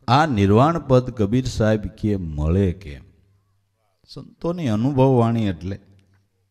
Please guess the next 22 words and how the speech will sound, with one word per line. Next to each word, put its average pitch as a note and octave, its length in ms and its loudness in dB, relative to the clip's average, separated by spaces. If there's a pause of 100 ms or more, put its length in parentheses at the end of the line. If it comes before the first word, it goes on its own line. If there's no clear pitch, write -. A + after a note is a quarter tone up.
(460)
કાંઈ E3 260 -6
અટકણ A2 480 -2
નહીં, G2+ 400 -2
શોખવટનો G#2+ 760 -2
પાર D#2 460 -2
નહીં, B1 240 -12 (1080)
પરિપૂર્ણ E3 600 8
શોખવટ. D2+ 640 0 (1500)
આ F3+ 480 12 (400)
નિર્વાણ E3+ 520 10 (100)
પદ E3 320 8
મળે D3+ 420 10
કેમ? G2+ 460 -2 (1160)
કે A2 140 0
ચંદ્ર A2+ 420 4
સૂરજ A2+ 340 6
દો F#2+ 300 4
ભયા G2 320 2
સંગાથી F#2 720 0
સુરતા F2 560 0
સહજ F2 400 -4
સમાણી, E2+ 600 -6